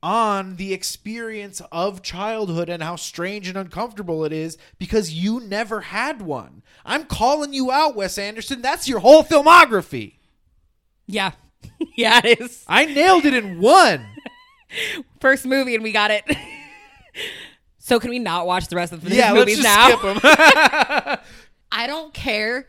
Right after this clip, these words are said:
Speaker 2: if your child throws every curse word that they know at you. You do not lay your hands on that child.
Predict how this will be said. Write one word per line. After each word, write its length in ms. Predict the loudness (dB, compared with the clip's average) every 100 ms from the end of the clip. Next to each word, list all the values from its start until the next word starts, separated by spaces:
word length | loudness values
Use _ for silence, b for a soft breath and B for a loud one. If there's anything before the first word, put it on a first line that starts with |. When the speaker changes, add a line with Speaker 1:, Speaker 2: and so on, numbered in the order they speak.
| _
Speaker 2:
if 180 | -14 -6
your 100 | -8
child 500 | -6 -4 -4 -4 -2
throws 220 | -2 -2 -6
every 280 | -8 -6 -8
curse 380 | -6 -8 -8 -6
word 260 | -8 -6
that 200 | -10 -10
they 100 | -10
know 340 | -8 -8 -8 -10
at 140 | -10
you. 340 | -10 -10 -12 -16 b -10
You 200 | -8 -6
do 140 | -4
not 220 | -2 -2 -4
lay 80 |
your 160 | -6 -6
hands 320 | -6 -10 -8
on 140 | -10 -12
that 140 | -14
child. 500 | -18 -18 -20 -20